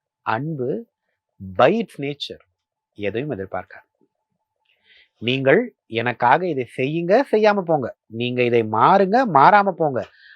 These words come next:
ஆனால் உங்களை எனக்கு ரொம்ப பிடிக்கும். இதுதான் அன்கண்டிஷனல் லவ்.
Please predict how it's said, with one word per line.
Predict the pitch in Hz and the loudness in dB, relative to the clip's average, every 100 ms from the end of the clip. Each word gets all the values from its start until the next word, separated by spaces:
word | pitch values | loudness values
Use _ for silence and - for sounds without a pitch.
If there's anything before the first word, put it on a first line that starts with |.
| _ | _
ஆனால் | 101 117 151 107 131 247 _ _ _ _ _ _ _ - | -2 0 2 0 -2 -4 _ _ _ _ _ _ _ -10
உங்களை | 123 143 151 143 147 214 - | -6 -4 0 2 2 -2 -10
எனக்கு | - 107 113 131 139 _ 147 185 214 _ | -14 -4 -2 -2 -6 _ -4 -2 -2 _
ரொம்ப | - 110 123 139 170 202 _ | -6 -6 -6 -6 -4 -6 _
பிடிக்கும். | - 147 160 _ 113 117 _ _ _ _ _ _ _ _ | -12 -10 -10 _ -18 -18 _ _ _ _ _ _ _ _
இதுதான் | 131 139 123 190 - _ _ _ _ _ _ _ _ - | -8 -4 -4 -4 -14 _ _ _ _ _ _ _ _ -16
அன்கண்டிஷனல் | 123 143 120 110 107 - 98 | -12 -10 -10 -10 -14 -14 -20
லவ். | - | -20